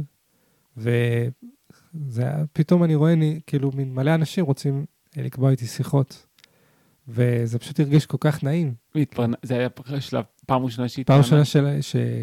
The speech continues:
Speaker 1: כן, שמישהו
Speaker 2: נתנו
Speaker 1: כן.
Speaker 2: לך לחם.
Speaker 1: כן, הייתי מאמן כבר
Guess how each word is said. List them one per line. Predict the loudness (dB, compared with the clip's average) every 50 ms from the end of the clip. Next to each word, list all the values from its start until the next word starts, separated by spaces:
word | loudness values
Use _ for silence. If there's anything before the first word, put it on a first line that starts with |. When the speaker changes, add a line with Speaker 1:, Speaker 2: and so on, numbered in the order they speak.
| -8 -8 -6 -2
Speaker 1:
כן, | 0 0 0 0
שמישהו | -4 -8 -6 -6 -6 -6 -4 -2 -2 -2 -2 -6 _ _ -10
Speaker 2:
נתנו | -8 -4 0 4 6
Speaker 1:
כן. | 6
Speaker 2:
לך | 6 6
לחם. | 4 0 -2 -2 -4 -6 -6 -6 -8 -12 -16 _ _ _ _ _ _ -20 -20 -20 -20 -12 -6
Speaker 1:
כן, | -6 -4 0
הייתי | 0 0 2 2 2
מאמן | 2 2 0 0 0 -2 -2 -2
כבר | -4 -8 -8 -8 -8